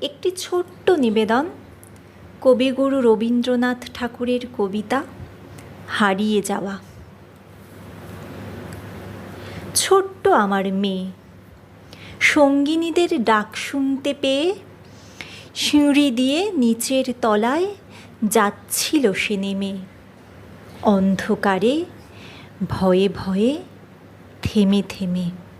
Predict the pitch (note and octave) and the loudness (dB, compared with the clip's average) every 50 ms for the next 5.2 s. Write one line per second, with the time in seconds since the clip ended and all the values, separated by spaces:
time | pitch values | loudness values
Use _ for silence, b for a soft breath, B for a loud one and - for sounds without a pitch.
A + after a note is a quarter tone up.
0 | - - - - - - - - - B B B B B B B B B B - | -20 -20 -20 -20 -20 -20 -20 -20 -20 B B B B B B B B B B 0
1 | - A#3+ A#3+ A3+ G#3+ - - D4 D4 - - - - E4+ E4 F4+ F4+ F4+ - A#3+ | 2 4 4 4 2 2 0 0 0 0 -4 -4 -2 0 0 0 0 0 -2 -2
2 | B3 A3+ A3 G3 B3 C4 B3+ B3+ - - - - - A3+ G3+ G3 F#3+ F#3+ G3 G3 | 0 0 2 2 0 -2 -2 -4 -8 -12 -8 -2 0 0 2 2 0 -2 -2 -4
3 | F#3+ F#3+ - - - - - B B B B B B B B B B B B B | -6 -8 -14 -18 -20 -20 -20 B B B B B B B B B B B B B
4 | B - A#3+ A#3+ A3+ A3+ A3 A3+ - C4+ C4+ B3+ B3 B3 B3 B3+ A#3+ G3+ B3 A#3+ | B 2 4 4 4 4 2 0 0 2 4 4 4 2 2 0 -2 -2 -2 0
5 | B3 B3 C4+ D4 | 0 0 -2 -2